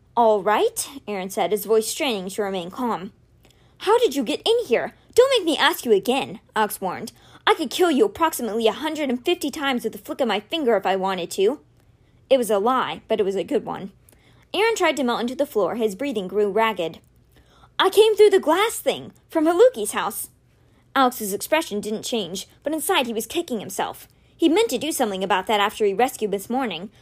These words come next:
knowing that the guards had probably figured out what the tube did, but there had been so much happening back then that it had slipped from the bottom of his list of things to do. And after his injury, the entire list had all but disappeared. "Well, what do you want?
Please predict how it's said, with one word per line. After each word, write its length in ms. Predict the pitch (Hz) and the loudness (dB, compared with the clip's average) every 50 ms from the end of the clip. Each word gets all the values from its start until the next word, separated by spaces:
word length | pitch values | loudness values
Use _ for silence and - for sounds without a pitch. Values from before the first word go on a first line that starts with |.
| _ _ | _ _
knowing 220 | - 311 320 311 277 | -2 0 0 2 2
that 120 | 269 262 | 0 2
the 80 | 277 254 | 0 0
guards 260 | - 294 320 339 - | 0 0 -2 0 0
had 120 | 254 - | -2 -4
probably 440 | - - 339 359 392 330 214 202 220 | -4 -4 -2 0 0 0 0 0 -2
figured 280 | 220 - 240 214 214 208 | 2 2 2 2 2 0
out 120 | 185 175 | 2 0
what 140 | 175 208 185 | 0 -4 -4
the 60 | 165 | -6
tube 280 | - - - 185 170 120 | -8 -4 -6 -4 -6 -2
did, 320 | - 254 240 135 139 - _ _ _ _ _ _ | -2 -2 -2 -2 -4 -6 _ _ _ _ _ _
but 100 | - - | -4 0
there 120 | 240 370 370 | 2 2 2
had 80 | 311 | 2
been 140 | 254 330 294 | 0 -2 -4
so 200 | - - 403 403 | 0 -2 0 0
much 160 | 349 277 - | 0 -2 -4
happening 400 | - 294 311 330 302 240 202 196 | -4 -6 -4 -4 -2 -4 -4 -2
back 240 | 180 185 156 - _ | -4 -6 -6 -6 _
then 180 | 202 180 185 196 | -8 -6 -2 0
that 140 | 233 233 | 0 0
it 80 | 254 269 | 0 -4
had 120 | 254 247 | -6 -8
slipped 320 | - - - 392 392 - - | -8 -2 -2 -4 -4 -4 -8
from 180 | - 226 220 | -6 -4 -2
the 80 | 214 214 | -2 0
bottom 260 | 214 214 214 208 208 | 2 2 0 2 0
of 60 | 208 | -4
his 160 | 202 208 202 214 | -4 -6 0 0
list 200 | 262 262 - - | 0 0 0 -6
of 100 | 254 226 | -4 -2
things 200 | 262 254 262 240 | -2 -2 -2 -4
to 80 | 277 | -6
do. 360 | 233 285 320 294 202 170 196 - _ _ _ _ _ - _ _ _ _ | -4 -4 0 0 0 0 -2 -8 _ _ _ _ _ -20 _ _ _ _
And 120 | 269 285 311 | 0 0 0
after 220 | 311 - - 240 | 0 2 4 4
his 140 | 226 220 - - | 2 4 2 -4
injury, 400 | 285 277 233 196 196 170 160 190 | -2 -2 0 -2 -2 -2 -2 -2
the 140 | 185 226 | -2 -2
entire 340 | 226 226 - 269 262 240 226 | -2 -2 -2 0 2 2 2
list 240 | 226 277 294 269 - | 4 2 2 2 0
had 120 | 233 208 | -2 0
all 120 | 196 180 202 | 0 0 0
but 120 | 233 196 | 0 -2
disappeared. 640 | - 214 214 - 233 - - 269 254 220 208 196 214 _ _ _ _ _ _ _ _ _ _ _ _ _ _ _ _ _ | -4 -4 -6 -6 -12 -10 -4 0 0 0 0 0 -4 _ _ _ _ _ _ _ _ _ _ _ _ _ _ _ _ _
"Well, 400 | - 220 320 359 349 330 370 392 | 0 4 4 4 6 6 4 4
what 140 | 294 285 370 | 4 4 4
do 60 | 370 | 6
you 100 | 370 403 | 6 6
want? 440 | 320 330 330 285 202 - 208 - - | 4 4 -2 -2 -2 -4 -6 -12 -14